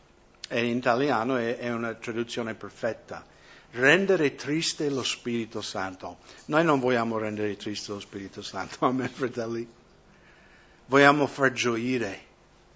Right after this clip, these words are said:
il Signore. Vogliamo che il Signore guardi la nostra vita e dice, "Guarda, guarda quello che sta facendo. Che bella cosa sta facendo mio figlio."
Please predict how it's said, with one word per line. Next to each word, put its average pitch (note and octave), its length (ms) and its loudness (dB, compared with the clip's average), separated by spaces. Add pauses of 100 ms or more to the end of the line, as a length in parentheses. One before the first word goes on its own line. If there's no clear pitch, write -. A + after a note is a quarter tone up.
(280)
il B2 100 -4
Signore. G#2+ 760 -4 (680)
Vogliamo D3+ 300 6
che D3 120 -2
il C#3 40 0
Signore C#3+ 360 4
guardi C#3 260 8
la C#3 80 2
nostra C3 200 0
vita C#3 160 0
e B2+ 40 2
dice, A#2 240 -2 (440)
"Guarda, C3 480 4
guarda B2+ 360 -2 (240)
quello A#2 240 -6
che - 140 -12
sta - 200 -10
facendo. F#2 580 -12
Che B2+ 120 -10
bella C#3 420 -8
cosa C#3+ 300 -4
sta A#2+ 200 -4
facendo A#2+ 380 -4
mio A#2+ 240 -4
figlio." A#2+ 540 -16